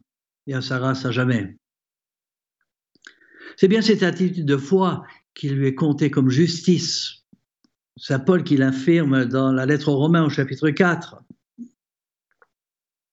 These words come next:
L'évangile de Jean au chapitre huit présente Jésus comme celui qu'Abraham a attendu, en qui il s'est réjoui.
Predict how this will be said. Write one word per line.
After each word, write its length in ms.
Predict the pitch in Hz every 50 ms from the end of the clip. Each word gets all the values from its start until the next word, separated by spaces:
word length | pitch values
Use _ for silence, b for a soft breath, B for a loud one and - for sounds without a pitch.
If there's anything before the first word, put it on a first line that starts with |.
| _ _ _ b b b b b b
L'évangile 340 | 170 190 196 185 214 220 190
de 80 | 190
Jean 220 | 175 185 208 220 208
au 40 |
chapitre 460 | - - 180 160 165 151 131 131 143 147
huit 400 | 175 208 208 196 - - - B B B B B B B B B
présente 600 | - 143 139 127 147 147 131 139 143 139 131 123
Jésus 460 | 120 143 151 143 135 175 185 180 180
comme 360 | - 147 143 135 131 127 127
celui 500 | 127 - 147 131 127 135 147 139 139 139 B B B
qu'Abraham 480 | - 139 135 127 135 139 156 165 160
a 140 | 151 143 147
attendu, 760 | 151 147 147 175 170 170 165 170 202 214 196 156 - - - _ _ _ _ _ _ _ _ _ _ _ _ _ _ -
en 300 | - 165 170 170 165 165
qui 260 | - - 220 220 202
il 160 | 175 147 131
s'est 320 | 131 - - 196 202 196 -
réjoui. 880 | 127 117 135 170 190 196 160 165 180 190 208 214 202 175 127 - -